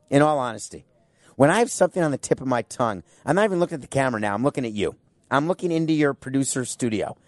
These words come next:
How does it take so much time? Brian Cox.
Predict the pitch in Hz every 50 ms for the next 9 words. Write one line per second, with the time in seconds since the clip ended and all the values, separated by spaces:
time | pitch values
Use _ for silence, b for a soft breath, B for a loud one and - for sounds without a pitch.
0 | b b b b b b b - 190 247 381 392 381 370 269 - - - 180 170
1 | - - - 196 175 214 208 - - - - 202 226 247 247 247 220 123 90 -
2 | - _ _ _ _ _ _ _ _ _ _ _ _ _ _ _ _ _ _ _
3 | _ _ _ _ _ _ _ _ _ _ _ _ _ _ _ _ _ _ _ _
4 | _ _ _ _ _ _ _ _ _ _ _ _ _ _ _ _ _ _ - 135
5 | 151 160 175 185 196 196 190 185 160 - - 156 175 180 165 143 127 - - -
6 | - - - - -